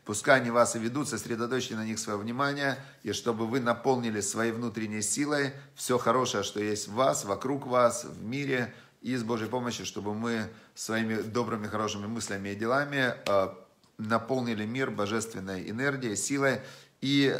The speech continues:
как я в Риме научился в римской общине, что я, значит, прошу Бога, чтобы Он помог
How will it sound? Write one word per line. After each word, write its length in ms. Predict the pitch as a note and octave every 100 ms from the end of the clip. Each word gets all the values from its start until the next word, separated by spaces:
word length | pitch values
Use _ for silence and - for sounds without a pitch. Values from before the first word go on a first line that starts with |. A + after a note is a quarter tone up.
| -
как 240 | B2 A2+
я 100 | A#2
в 60 | G#2+
Риме 200 | B2 A2+
научился 400 | G#2+ G2+ A#2 A2+
в 60 | A2
римской 420 | A2+ A2 - G#2+
общине, 500 | - D3 D3 D3+ B2+ - -
что 540 | - - A2+ A2 G#2+ A2
я, 500 | A#2+ B2+ A#2+ - - - -
значит, 680 | F#2+ G#2+ G2+ G#2 - F#2 -
прошу 280 | A2 A2+
Бога, 260 | A#2+ E3+ E3
чтобы 220 | - A#2+
Он 120 | C3
помог 500 | B2+ A#2 B2+ A#2 -